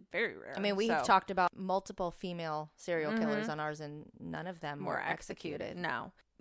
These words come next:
Speaker 1: My next case I'm gonna do, we're gonna go back and talk about, of course, is the woman who's being executed. And that's in December, and this is Lisa Montgomery. And, of course, we're gonna talk about the victim mostly because she's the most important person, and it is the murder of Bobby Joe Stinnett. Bobby Joe is a female.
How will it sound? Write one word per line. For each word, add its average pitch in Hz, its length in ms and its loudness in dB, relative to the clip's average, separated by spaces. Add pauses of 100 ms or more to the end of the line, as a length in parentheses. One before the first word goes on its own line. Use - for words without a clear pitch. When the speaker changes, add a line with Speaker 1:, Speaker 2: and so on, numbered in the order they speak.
(100)
Speaker 1:
My 220 140 4
next 302 220 2
case 370 220 2
I'm 277 140 6
gonna 233 180 4
do, 196 400 0
we're 185 120 2
gonna 180 100 0
go 180 100 2
back 180 200 4
and 185 100 -10
talk 175 160 0
about, 185 160 4
of 175 100 -2
course, 175 260 -2
is 175 180 -4
the 165 80 -6
woman 170 200 -4
who's 233 160 -2
being 247 200 -4
executed. 190 580 -4
And 185 140 -10
that's - 320 -10
in 180 160 -8
December, 185 460 0
and 165 340 -6
this 180 200 -4
is 185 160 -2
Lisa 165 300 -8
Montgomery. 185 460 0
And, 190 80 -2
of 185 80 -6
course, 247 240 0
we're 247 80 -4
gonna 214 120 0
talk 185 400 0
about 180 440 0
the 175 80 -4
victim 175 320 -6
mostly 175 340 -6
because 185 300 -4 (100)
she's - 360 -10
the - 100 -12
most 156 180 -8
important - 320 -8
person, 202 400 -2
and 202 140 0
it 214 120 0
is 220 100 -12
the 226 80 -4
murder 190 260 2
of 175 200 -2
Bobby 190 300 0
Joe 180 220 2
Stinnett. - 420 -4
Bobby 185 220 -10
Joe 185 180 -4
is 240 100 -6
a 320 40 -6
female. 254 420 -2